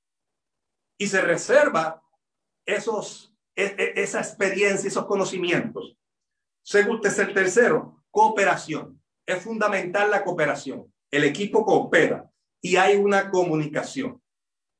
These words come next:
Ahora, lo contrario a la unidad es división. Oye bien, líder,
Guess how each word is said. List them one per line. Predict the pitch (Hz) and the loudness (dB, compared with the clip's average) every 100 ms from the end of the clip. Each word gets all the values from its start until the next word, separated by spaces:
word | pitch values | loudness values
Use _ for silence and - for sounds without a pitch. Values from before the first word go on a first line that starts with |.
| _ _ _ _ - | _ _ _ _ 2
Ahora, | 190 196 - - - _ _ _ _ _ _ _ _ - | 6 6 4 -2 -16 _ _ _ _ _ _ _ _ -4
lo | 202 202 | 2 2
contrario | - 190 185 - 240 269 202 165 170 170 | 2 0 -2 -2 0 2 0 -2 -4 -2
a | 180 | 2
la | 180 170 | 4 2
unidad | 160 147 131 120 117 _ _ _ _ _ _ _ _ _ _ _ | 0 -2 -4 -6 -10 _ _ _ _ _ _ _ _ _ _ _
es | 185 202 214 - | 0 2 0 -8
división. | 135 - 196 214 147 147 - 233 240 - - - _ _ _ _ _ _ _ _ _ | -14 -8 -4 -2 -2 -4 -4 -4 -6 -8 -16 -20 _ _ _ _ _ _ _ _ _
Oye | 123 156 | 0 2
bien, | 165 185 180 | 4 4 4
líder, | 190 143 147 | 4 2 -2